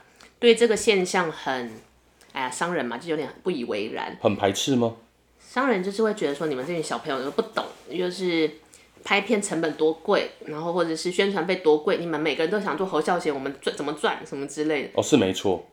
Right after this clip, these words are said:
Speaker 1: 这个是一个他比较主观的讲法，但是他后来讲到一点，我觉得蛮中肯的。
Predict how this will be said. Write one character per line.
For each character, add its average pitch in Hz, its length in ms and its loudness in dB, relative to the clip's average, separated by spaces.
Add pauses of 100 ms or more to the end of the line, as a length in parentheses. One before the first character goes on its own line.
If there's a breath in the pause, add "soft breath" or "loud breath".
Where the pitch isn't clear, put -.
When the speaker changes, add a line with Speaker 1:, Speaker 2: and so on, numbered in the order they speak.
Speaker 1:
这 339 140 -2
个 247 100 4
是 220 160 4
一 208 60 2
个 190 80 0
他 180 180 0
比 156 120 -2
较 151 100 2
主 135 200 -8
观 139 200 -4
的 131 80 -4
讲 120 180 -10 (160)
法， - 300 -6
但 247 100 2
是 254 60 4
他 254 140 0
后 247 180 4
来 170 80 6
讲 143 180 -2
到 165 80 2
一 170 100 2
点， 135 220 -2
我 127 120 0
觉 127 160 -4
得 139 100 -2
蛮 127 460 -2
中 190 260 -2
肯 - 300 -10
的。 - 220 -18